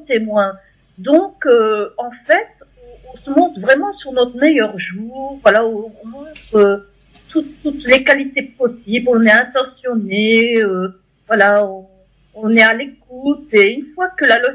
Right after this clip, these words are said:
la relation s'installe, eh bien, on montre le vrai,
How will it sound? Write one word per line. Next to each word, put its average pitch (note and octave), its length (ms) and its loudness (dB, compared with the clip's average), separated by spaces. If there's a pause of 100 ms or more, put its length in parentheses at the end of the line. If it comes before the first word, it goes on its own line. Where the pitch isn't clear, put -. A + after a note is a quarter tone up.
(140)
la G#3 220 -2
relation D4+ 760 -4
s'installe, A3+ 640 0 (460)
eh C#4 60 -4
bien, C#4 320 0
on B3+ 100 -4
montre C#4+ 300 -12
le G#3+ 220 0
vrai, C4 320 -4